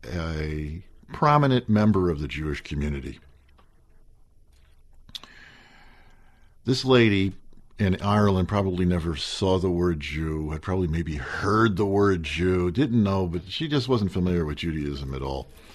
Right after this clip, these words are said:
Says the family had gone on vacation around the, this time of the year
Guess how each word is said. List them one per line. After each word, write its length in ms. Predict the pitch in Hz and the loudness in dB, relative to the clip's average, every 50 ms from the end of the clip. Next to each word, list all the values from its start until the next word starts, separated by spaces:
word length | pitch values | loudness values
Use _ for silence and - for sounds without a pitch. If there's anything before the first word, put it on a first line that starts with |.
| - - - - - - - - - - | -20 -20 -20 -20 -20 -20 -20 -20 -20 -18
Says 240 | - - 110 95 90 | -10 -6 -6 -6 -2
the 120 | 110 110 | -2 -4
family 880 | - - - 139 156 196 208 170 127 87 73 71 67 69 80 110 147 139 - - - - - - _ _ - - - | -4 -2 0 2 4 4 6 4 4 2 2 -2 -4 -4 -4 -4 -4 -6 -8 -16 -20 -20 -20 -20 _ _ -20 -20 -8
had 760 | - 101 92 90 87 87 87 85 85 80 76 85 - - 90 | -6 -2 0 0 2 2 2 0 -2 -4 -6 -8 -14 -12 -4
gone 200 | 95 104 104 107 | -2 2 2 4
on 160 | 101 98 92 | 4 4 4
vacation 760 | 80 90 82 - - 82 76 76 - - - 65 65 71 78 - - - - - - - _ - | 2 0 -2 -2 -4 -4 -4 -4 -4 -6 -8 -8 -8 -8 -10 -10 -14 -20 -20 -20 -20 -20 _ -6
around 420 | 92 87 90 87 85 85 85 82 | -2 0 2 2 2 2 2 2
the, 200 | 76 82 82 78 - | 0 0 -2 -4 -4
this 360 | 78 78 78 90 85 - - | -8 -6 -2 -2 -2 -2 -4
time 260 | - - 80 78 80 | -4 -4 -4 -2 -2
of 140 | 78 71 64 | -4 -6 -6
the 80 | 73 69 | -8 -8
year 300 | 69 71 69 67 65 58 | -6 -6 -6 -6 -6 -8